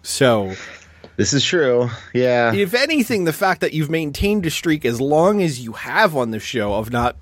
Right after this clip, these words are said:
Speaker 1: absolutely motherfucking your existence, I'd say that's a positive.
Speaker 2: Well, uh, yeah, I, I, yeah.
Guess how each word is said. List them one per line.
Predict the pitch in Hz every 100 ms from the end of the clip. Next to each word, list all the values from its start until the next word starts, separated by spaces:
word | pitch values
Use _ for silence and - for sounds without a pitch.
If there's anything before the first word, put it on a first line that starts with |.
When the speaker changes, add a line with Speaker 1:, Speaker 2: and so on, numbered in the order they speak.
| - -
Speaker 1:
absolutely | 131 139 - 135 117 117
motherfucking | 120 120 107 120 117 113 104
your | 92
existence, | 87 101 196 - 104 110 - - - - - - -
I'd | 240
say | - - 277
that's | 269 233
a |
positive. | - - - 392 - 98 57 - - - - - - - - - -
Speaker 2:
Well, | 139 127 113 - - - - 120
uh, | 120 113 - _ _
yeah, | 165 196 185 160 156
I, | 156 143
I, | 123 135 - -
yeah. | 127 120